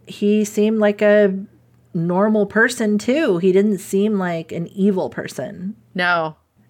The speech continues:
Speaker 1: And Bastiana, I kind of felt a little sorry for her, really, by the end, because she has, like, this weird relationship with her son that,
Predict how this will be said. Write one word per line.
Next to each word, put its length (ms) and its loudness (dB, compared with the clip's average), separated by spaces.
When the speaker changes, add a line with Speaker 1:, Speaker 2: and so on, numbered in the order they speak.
Speaker 1:
And 360 -2
Bastiana, 960 2
I 480 2
kind 320 -2
of 160 -2
felt 580 -2
a 60 0
little 220 2
sorry 420 0
for 200 -4
her, 260 -2
really, 540 0
by 260 0
the 120 -4
end, 400 -8
because 640 -2
she 240 -2
has, 240 2
like, 140 0
this 200 -2
weird 600 2
relationship 760 0
with 140 0
her 160 2
son 760 -2
that, 420 -4